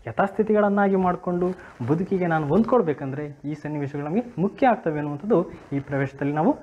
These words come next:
ತಿಳ್ಕೊಳ್ಬೋದು. ಅದೇ ರೀತಿಯಾಗಿ ನೋಡ್ತಾ ಹೋಗೋದಾದ್ರೆ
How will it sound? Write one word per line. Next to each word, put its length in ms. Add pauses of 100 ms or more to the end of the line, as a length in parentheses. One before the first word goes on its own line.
(160)
ತಿಳ್ಕೊಳ್ಬೋದು. 520 (480)
ಅದೇ 140
ರೀತಿಯಾಗಿ 420 (580)
ನೋಡ್ತಾ 220
ಹೋಗೋದಾದ್ರೆ 460